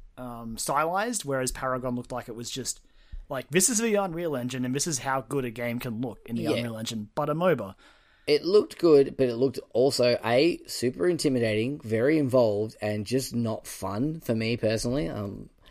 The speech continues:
Speaker 2: and there was, I, I know a lot of, there was a couple of people that, that really got into it. I know, uh, Andrea Renee from, from What's Good Games was a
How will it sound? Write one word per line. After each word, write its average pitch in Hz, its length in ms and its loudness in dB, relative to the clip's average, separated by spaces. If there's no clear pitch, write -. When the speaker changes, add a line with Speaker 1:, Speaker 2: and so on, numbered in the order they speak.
Speaker 2:
and 156 460 0
there 196 120 6
was, 226 240 8
I, 156 340 2
I - 20 4
know 180 180 4
a - 20 8
lot 127 220 4
of, 127 180 -2
there 131 100 4
was 127 100 -2
a 143 80 2
couple 151 260 -2
of 113 80 -4
people 104 280 -4
that, 101 240 -6
that 98 280 -6
really 98 280 -4
got 98 160 -4
into 98 180 -4
it. - 40 -4
I 104 40 -4
know, 120 140 0
uh, 107 320 -4
Andrea 113 380 0
Renee 101 340 -2
from, 101 480 -4
from 107 300 -6
What's 101 180 -4
Good 101 160 -4
Games 104 540 -6
was 113 160 -2
a 95 140 -2